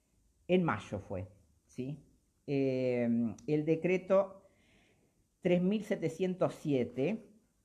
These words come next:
em, que está, eh, adjunto a varias resoluciones, como la mil seiscientos ochenta y uno de la provincia de Buenos Aires, al de, em, al decreto uno también que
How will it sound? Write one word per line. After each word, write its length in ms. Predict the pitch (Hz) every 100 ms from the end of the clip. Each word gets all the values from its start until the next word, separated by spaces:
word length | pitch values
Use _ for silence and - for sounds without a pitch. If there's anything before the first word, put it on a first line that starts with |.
| _ -
em, 1160 | 139 131 127 123 120 120 117 113 117 113 107 110 - -
que 100 | -
está, 520 | 147 - 165 185 - -
eh, 320 | 139 135 135
adjunto 640 | 143 139 - 190 185 180 196
a 120 | 160
varias 400 | 170 170 147 139
resoluciones, 800 | 139 - 139 139 165 165 160 160
como 400 | - 147 151 147
la 100 | 135
mil 160 | 123 135
seiscientos 460 | 127 - 143 135
ochenta 400 | 135 - 135 139
y 120 | 143 151
uno 840 | 151 151 151 147 147 147 147 143
de 360 | 123 127 123 123
la 180 | 120 117
provincia 340 | 117 127 127
de 60 | 143
Buenos 380 | 147 147 147 143
Aires, 800 | 160 156 151 147 143 143 139 127
al 220 | 120 113
de, 240 | 120 117
em, 420 | 117 117 113 113 -
al 140 | 127 120
decreto 500 | 120 139 135 131 -
uno 500 | 160 156 143 139 135
también 480 | 120 123 135 127 117
que 160 | 110